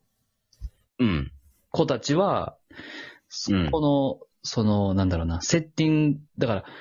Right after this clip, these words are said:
Speaker 2: 仕掛けるのがそんなに上手じゃないんやと思うわ。
Speaker 1: あー、なるほどね。
Speaker 2: うん。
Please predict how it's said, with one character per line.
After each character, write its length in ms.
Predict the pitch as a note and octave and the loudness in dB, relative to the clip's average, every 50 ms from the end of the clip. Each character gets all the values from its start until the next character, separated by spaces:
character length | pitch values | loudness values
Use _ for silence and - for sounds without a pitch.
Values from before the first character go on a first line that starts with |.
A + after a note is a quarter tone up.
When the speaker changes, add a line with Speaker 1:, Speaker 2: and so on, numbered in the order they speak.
| - - | -16 -6
Speaker 2:
仕 340 | - - - - - A3+ - | -2 0 0 0 0 0 0
掛 220 | - A#3 A3+ A3+ | 0 0 0 0
け 160 | - A3+ G#3+ G3+ | 0 0 2 2
る 180 | G#3 G#3 G#3 | 2 2 2
の 140 | F#3 E3+ - | 2 2 2
が 300 | G#2+ G2+ G2+ F#2+ F2 - | 2 2 2 0 -2 -2
そ 140 | - - C3+ | 0 2 2
ん 60 | C3 | 2
な 100 | B2+ A#2+ | 2 2
に 60 | A2 | 2
上 160 | B2 D3+ C#3+ | 2 2 0
手 60 | G#2 F#2 | 0 -2
じ 60 | F2+ | -2
ゃ 40 | E2 | -2
な 120 | F2 G2 | 0 0
い 40 | G#2+ | 0
ん 20 | |
や 80 | F#2+ - | 0 -2
と 100 | - E2 | -4 -8
思 180 | E2 D#2 C#2+ | -8 -8 -10
う 40 | D2+ | -10
わ。 160 | D#2+ - - - _ _ _ _ _ _ _ _ _ _ _ _ _ _ - | -12 -14 -16 -18 _ _ _ _ _ _ _ _ _ _ _ _ _ _ 0
Speaker 1:
あ 880 | B2 B2 G#2 G2 F#2+ F2+ F2 E2+ E2 D#2 D2+ D2 C#2+ C#2 C2 C2+ C2+ C#2 | 2 2 2 2 2 0 0 0 2 2 2 0 0 0 -2 -2 -2 -2
ー、 40 | C#2+ | 0
な 120 | E2 - | 2 2
る 80 | F#2+ D#2+ | 2 0
ほ 160 | D2+ F2+ F2+ | 0 0 0
ど 120 | F2+ F#2 | 2 2
ね。 260 | A2 C#3 F3+ G#3 - - | 2 2 2 0 -2 0
Speaker 2:
う 80 | - G2+ | 0 2
ん。 720 | G2 F#2+ F#2 F2+ F2 E2 E2 D#2+ D#2+ D#2 D#2 F2 G2 - | 4 4 4 4 2 2 0 0 -2 -4 -6 -8 -12 -16